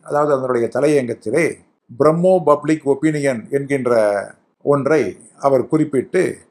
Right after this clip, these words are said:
அதிலே ஒரு பிரிட்டிஷ் அரசாங்கத்தை பற்றி ஒரு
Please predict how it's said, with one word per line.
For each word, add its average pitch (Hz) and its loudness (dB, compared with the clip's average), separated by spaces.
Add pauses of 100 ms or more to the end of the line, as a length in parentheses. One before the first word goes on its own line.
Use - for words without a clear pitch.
அதிலே 147 0 (520)
ஒரு 156 2 (460)
பிரிட்டிஷ் 160 -2
அரசாங்கத்தை 131 -2
பற்றி 156 -4 (100)
ஒரு 185 4